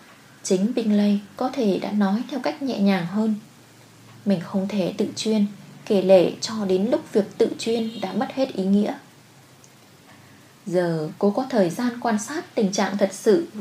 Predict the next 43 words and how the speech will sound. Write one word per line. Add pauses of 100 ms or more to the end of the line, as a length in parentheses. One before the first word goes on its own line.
của
tinh
thần
chị
cô. (920)
Jane
không
được
vui. (640)
Chị
cô
vẫn
còn
luyến
lưu
trong
ý
tình
rất
dịu
dàng (160)
với
anh
Bingley. (880)
Trước
đây, (520)
chưa
từng
nghĩ
ra (180)
rằng
mình
đã
biết
yêu. (580)
Tâm
tư
của
cô
có
đầy
nồng
ấm